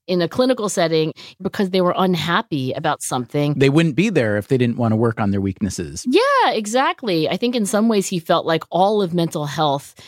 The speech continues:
Speaker 1: as a profession focused on what was going wrong with people's lives.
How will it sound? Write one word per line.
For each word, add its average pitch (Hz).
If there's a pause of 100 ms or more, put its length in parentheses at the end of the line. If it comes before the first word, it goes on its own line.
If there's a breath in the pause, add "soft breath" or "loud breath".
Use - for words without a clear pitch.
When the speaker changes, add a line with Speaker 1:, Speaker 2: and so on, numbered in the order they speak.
(180 loud breath)
Speaker 1:
as 165
a 151 (100)
profession 151 (100)
focused 220
on 175 (240 loud breath)
what 190
was 185
going 175
wrong 151 (220 loud breath)
with 170
people's 175
lives. 269